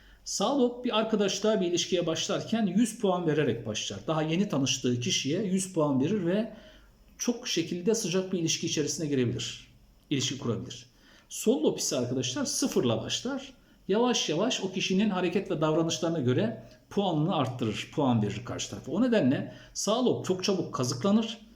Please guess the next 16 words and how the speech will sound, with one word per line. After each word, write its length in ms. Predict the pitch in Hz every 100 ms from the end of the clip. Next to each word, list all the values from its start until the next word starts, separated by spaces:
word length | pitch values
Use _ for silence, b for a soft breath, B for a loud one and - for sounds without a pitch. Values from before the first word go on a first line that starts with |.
| B B
sol 340 | - - 202 160
lob 200 | 185 180
kazıklanmaz 720 | 131 - - 127 127 120 120
arkadaşlar. 760 | - - - - - - - _ _ _ _ _ _ - - _ _ _
Bu 60 | 123
çok 200 | 156 156
önemli. 600 | 123 117 135 233 - B B B B
Sağ 500 | - - 185 233 208
lob 320 | 220 220 - - - - - -
kazıklanır 560 | 156 160 180 208 240 226
ve 40 |
ç-, 380 | 214 - 160 143
kendisi 400 | 160 185 185 226
de 100 | -
çabuk 300 | 165 165 -
satar 560 | - 127 170 202 -